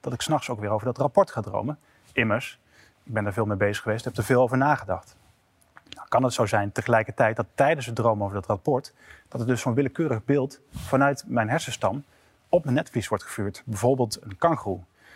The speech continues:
Dan kan je dus tijdens het dromen maar aan één ding tegelijk denken. En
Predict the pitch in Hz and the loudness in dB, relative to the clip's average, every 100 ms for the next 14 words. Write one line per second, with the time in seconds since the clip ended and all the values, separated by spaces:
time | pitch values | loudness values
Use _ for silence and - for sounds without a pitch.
0 | - _ _ _ - 123 143 117 117 - | -20 _ _ _ -2 0 2 0 -2 0
1 | 110 101 113 113 123 113 101 98 110 117 | 0 -2 -6 -2 0 0 0 -2 -2 -2
2 | 101 95 - 123 143 101 95 151 156 - | -2 -6 -2 0 0 -6 -8 -12 -14 -8
3 | 107 104 | -8 -8